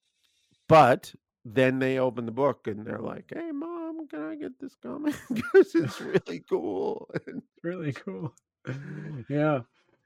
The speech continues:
Speaker 2: Well, perfect. Listen, Mark, you can, don't be a stranger, man. It's been a couple of years. You come back on more often. This has been great.
Speaker 1: I, I will gladly come back on more often, and maybe, uh, we should have,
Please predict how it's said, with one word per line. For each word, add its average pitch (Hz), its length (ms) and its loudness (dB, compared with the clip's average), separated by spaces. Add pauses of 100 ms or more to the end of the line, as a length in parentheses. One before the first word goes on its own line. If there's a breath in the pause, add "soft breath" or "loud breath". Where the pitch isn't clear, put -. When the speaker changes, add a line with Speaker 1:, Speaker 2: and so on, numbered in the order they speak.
Speaker 2:
Well, 220 140 10
perfect. 277 420 8
Listen, 269 360 10
Mark, 233 320 10
you 185 80 -6
can, 196 140 -6
don't 247 220 4
be 381 120 10
a 359 60 6
stranger, 254 560 4
man. 175 160 2
It's 208 100 -6
been 339 140 0
a 339 40 -2
couple 247 280 -2
of 202 40 -2
years. 160 280 4
You 160 80 -8
come 247 200 -12
back 254 200 -4
on 247 160 -8
more 233 200 -8
often. 240 380 -8
This 156 140 -12
has 240 80 -12
been 220 160 -10
great. 175 140 2
Speaker 1:
I, 151 280 10 (220)
I 151 220 8
will 156 200 2
gladly 151 680 4
come 156 260 -4
back 139 320 4
on 131 440 2 (300 loud breath)
more 131 220 0
often, 131 600 2
and 120 240 -2
maybe, 127 460 2
uh, 117 180 2
we 117 200 -6
should 131 180 -8
have, 120 400 0